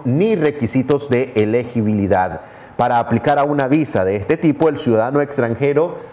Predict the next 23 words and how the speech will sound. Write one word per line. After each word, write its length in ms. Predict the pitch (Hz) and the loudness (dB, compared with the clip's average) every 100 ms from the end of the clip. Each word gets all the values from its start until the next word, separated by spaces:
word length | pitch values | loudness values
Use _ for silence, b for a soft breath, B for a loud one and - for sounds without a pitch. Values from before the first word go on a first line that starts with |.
| - - | -16 -6
debe 600 | 113 151 175 185 190 180 | 0 0 0 2 0 -2
ser 360 | - 156 165 | -2 0 2
incluido 760 | 175 170 151 139 160 185 120 95 | 0 0 2 2 2 0 0 0
en 80 | 110 | -2
un 120 | 139 | 0
formulario 600 | 147 123 110 131 143 131 | -2 0 2 2 2 2
de 100 | 107 | 2
petición 640 | 131 123 110 - 139 147 | 0 0 -2 0 0 0
presentado 640 | 120 - 101 123 143 143 | -4 -2 -2 0 0 0
por 120 | 117 143 | 0 0
un 160 | 180 - - | -2 -6 -2
empleador 680 | 151 170 180 143 139 151 147 B B B | -2 0 0 2 0 -2 -6 B B B
estadounidense 1080 | 123 120 147 147 143 135 120 120 117 135 - | -4 0 0 2 2 0 0 -2 0 -2 0
al 220 | 113 127 120 | -2 0 0
Departamento 760 | 110 117 - 101 110 107 107 | 0 -2 0 0 0 2 0
de 100 | 98 | 0
Seguridad 520 | 101 87 95 92 98 | -2 -2 0 2 0
Nacional. 580 | 95 90 - 85 87 87 | 0 -4 -4 -6 -4 -4
Y 60 | 85 | -6
si 100 | 90 | -6
usted 220 | 117 117 | 0 0
desea 320 | 101 120 117 | 0 -2 -2
ampliar 460 | 95 113 117 143 | -2 0 0 0